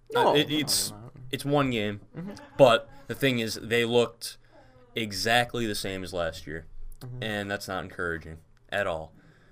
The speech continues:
Speaker 2: They're supposed to be better. You have a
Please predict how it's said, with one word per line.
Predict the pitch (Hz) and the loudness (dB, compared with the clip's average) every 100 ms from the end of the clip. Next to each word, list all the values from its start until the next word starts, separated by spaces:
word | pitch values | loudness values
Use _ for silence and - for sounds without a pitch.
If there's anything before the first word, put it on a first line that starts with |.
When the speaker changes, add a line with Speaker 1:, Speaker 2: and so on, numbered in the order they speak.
| - _ _ _ _ | -20 _ _ _ _
Speaker 2:
They're | 98 95 | -4 -2
supposed | - 120 131 | 0 0 2
to | 160 | -2
be | |
better. | 147 107 101 98 - _ - - - _ _ _ - | 0 2 2 0 -6 _ -20 -20 -20 _ _ _ -12
You | 104 95 | -10 -4
have | 101 98 - | -2 -2 -2
a | 95 | -10